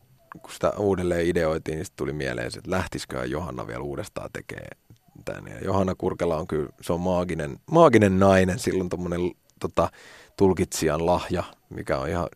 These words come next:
ihan uskomaton, että silleen, että tää biisi heräsi ihan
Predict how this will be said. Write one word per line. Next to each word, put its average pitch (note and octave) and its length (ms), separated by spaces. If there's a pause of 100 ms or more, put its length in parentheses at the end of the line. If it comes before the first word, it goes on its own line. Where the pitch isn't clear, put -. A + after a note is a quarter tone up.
ihan F2+ 220
uskomaton, - 760
että - 120
silleen, - 300
että - 100
tää E2+ 140
biisi F2+ 280
heräsi F2 440
ihan F2+ 260